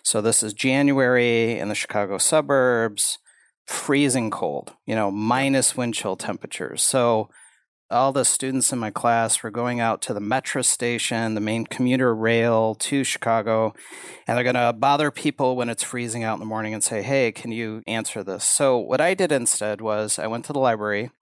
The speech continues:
and I got a book called The Yellow Pages of Email Addresses.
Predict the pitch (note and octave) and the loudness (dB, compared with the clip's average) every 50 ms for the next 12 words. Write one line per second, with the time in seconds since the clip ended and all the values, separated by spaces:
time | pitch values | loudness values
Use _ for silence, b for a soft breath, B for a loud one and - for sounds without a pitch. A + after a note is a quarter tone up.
0 | _ - - G#2+ A2 G#2+ A2 A2+ B2 A#2 B2+ B2 A#2+ - - B2 A2+ A2 A2 G#2+ | _ -8 -4 -4 -2 0 0 0 0 2 0 -2 0 0 0 2 4 4 4 4
1 | G#2+ G#2+ - - - A#2 A2 A2 A2 G#2+ G#2+ A#2 B2 C3 D3+ D#3 D3 - - C3 | 2 0 -2 -10 -12 -10 -8 -8 -8 -4 0 2 2 2 2 0 -2 -2 -2 -2
2 | B2+ A#2+ C3+ C3 B2+ B2+ C3 - - - A#2 A#2 A2+ - - - D#3 E3+ E3+ C#3 | -2 0 0 0 0 0 0 -2 -2 0 0 -2 -2 -2 -2 -2 0 2 2 4
3 | A#2 G2+ G2+ G2+ - F#2+ F#2 F#2+ - - A2+ - E3+ - | 2 2 0 0 0 -2 -2 -2 -2 -4 -6 -4 -6 -6